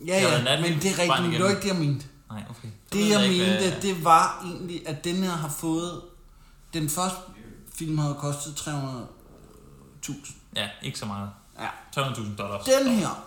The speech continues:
Speaker 1: der havde de skulle lige fået lagt to komma fem oven i det budget.
Speaker 2: Okay.
Speaker 1: Millioner.
Speaker 2: Ja,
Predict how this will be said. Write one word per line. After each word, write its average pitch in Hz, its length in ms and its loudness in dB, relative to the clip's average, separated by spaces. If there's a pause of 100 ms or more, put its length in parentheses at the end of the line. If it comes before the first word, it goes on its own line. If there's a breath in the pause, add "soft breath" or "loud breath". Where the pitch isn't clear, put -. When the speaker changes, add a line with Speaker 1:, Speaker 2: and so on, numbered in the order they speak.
(140)
Speaker 1:
der 214 60 2
havde 202 260 2
de 156 140 -4
skulle 156 300 -6
lige 196 420 -8
fået 147 220 -4
lagt 143 260 -4 (840)
to - 220 -6
komma 170 200 -2
fem - 380 0 (240)
oven 247 400 6
i 180 100 -4
det 151 240 0
budget. 123 440 -8 (160)
Speaker 2:
Okay. 170 280 -2
Speaker 1:
Millioner. 165 680 0 (120)
Speaker 2:
Ja, 120 80 -4